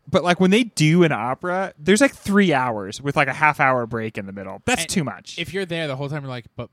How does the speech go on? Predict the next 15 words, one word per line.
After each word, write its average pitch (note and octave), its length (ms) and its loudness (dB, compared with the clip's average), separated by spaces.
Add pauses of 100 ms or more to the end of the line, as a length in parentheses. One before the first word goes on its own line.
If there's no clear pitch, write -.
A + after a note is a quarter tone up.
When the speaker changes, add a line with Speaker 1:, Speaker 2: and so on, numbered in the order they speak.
Speaker 2:
Bugs C#3 180 -6
Bunny's B2+ 300 -6
gonna A2+ 160 -8
come A2+ 120 -6
out A2 100 -6
with F#2+ 80 -14
the G2+ 40 -8
raid C#3 260 -4
soon, G2 220 -10
right?" B2 340 -2
Speaker 1:
Yeah. D#3 120 0
Speaker 2:
It's C#3 560 2
the F3+ 60 2
Anakin D3+ 140 -2
Padme. D3 680 0